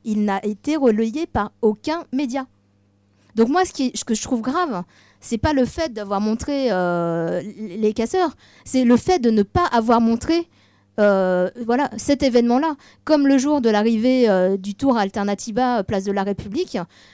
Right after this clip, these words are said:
France deux a déplacé une équipe de son J T, c'était le jour de la gastronomie, pour faire un reportage sur la disco soupe,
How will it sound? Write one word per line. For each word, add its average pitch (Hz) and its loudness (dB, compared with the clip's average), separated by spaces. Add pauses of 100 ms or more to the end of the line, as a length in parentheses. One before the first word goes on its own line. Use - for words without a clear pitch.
France 254 -2
deux 302 4
a 214 -2
déplacé 254 -2
une 214 0
équipe 247 -2
de 208 0
son 214 -4
J 214 -2
T, 359 -4 (420)
c'était 226 -6
le 214 4
jour 269 2
de 254 0
la 240 0
gastronomie, 233 -2
pour - -10
faire 269 -2
un 220 0
reportage 226 -2
sur 247 -8
la 190 -4
disco 226 -6
soupe, 311 -4